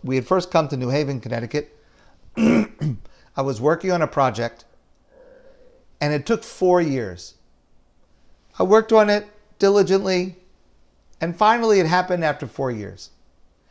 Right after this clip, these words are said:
And when it finally happened, it was very gratifying. It's something that's still in existence. When it finally happened, I thought to myself, "This is the single project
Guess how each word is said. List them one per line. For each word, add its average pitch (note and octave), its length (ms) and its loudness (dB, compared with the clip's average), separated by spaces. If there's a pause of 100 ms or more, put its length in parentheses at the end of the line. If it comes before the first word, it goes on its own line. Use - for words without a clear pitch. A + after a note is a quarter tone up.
(340)
And E3+ 180 0
when F3+ 120 4
it F#3 120 0
finally C4+ 420 6
happened, F3+ 460 2
it F#3 60 -4
was E3+ 180 0
very G3 180 2
gratifying. E3 680 2
It's D3+ 140 -6
something F3 340 -2
that's D3 200 -6
still E3 260 0
in D3+ 80 -2
existence. B2+ 580 -8 (320)
When D#3 120 -4
it D#3+ 100 -6
finally D4+ 440 0
happened, E3 520 0 (340)
I F#3 60 -2
thought G#3 320 2
to A3 80 0
myself, D3+ 600 0 (680)
"This E3 420 0
is G#3 240 -2
the D#3+ 140 -2
single F3+ 560 -4
project A#2 720 -4